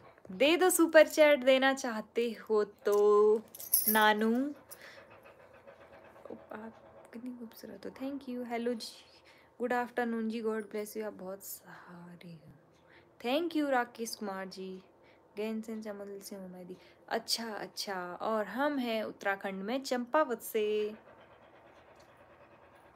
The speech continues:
दीदी मैं आंटी की फैन हूँ।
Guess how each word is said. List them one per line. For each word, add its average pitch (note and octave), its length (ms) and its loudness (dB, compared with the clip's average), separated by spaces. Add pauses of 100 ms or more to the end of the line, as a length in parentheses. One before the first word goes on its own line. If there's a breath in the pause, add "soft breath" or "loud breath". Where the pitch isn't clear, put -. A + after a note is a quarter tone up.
(720)
दीदी A3+ 360 -4
मैं C#4 120 2
आंटी A#3 440 0
की B3 160 -6
फैन A3 340 0
हूँ। G3+ 260 -4